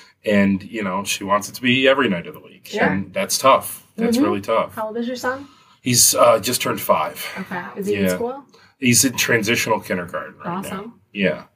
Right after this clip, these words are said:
Speaker 1: yeah.
Speaker 2: I didn't know that was a thing till recently.
Speaker 1: I didn't
Speaker 2: Somebody else
Speaker 1: either.
Speaker 2: I know
Speaker 1: I didn't
Speaker 2: was in
Speaker 1: either.
Speaker 2: it. Um, I know for us, when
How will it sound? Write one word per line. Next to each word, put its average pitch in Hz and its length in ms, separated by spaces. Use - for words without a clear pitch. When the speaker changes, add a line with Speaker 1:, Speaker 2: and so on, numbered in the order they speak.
Speaker 1:
yeah. - 320
Speaker 2:
I 247 100
didn't 294 160
know 208 60
that 185 120
was 180 140
a 170 80
thing 180 300
till 180 160
recently. 175 680
Speaker 1:
I - 140
didn't 98 200
Speaker 2:
Somebody 85 160
else - 60
Speaker 1:
either. - 80
Speaker 2:
I - 40
know 180 200
Speaker 1:
I 185 120
didn't 185 180
Speaker 2:
was 180 80
in 175 100
Speaker 1:
either. 190 100
Speaker 2:
it. - 40
Um, 190 540
I 214 100
know 226 200
for - 200
us, 196 520
when 180 640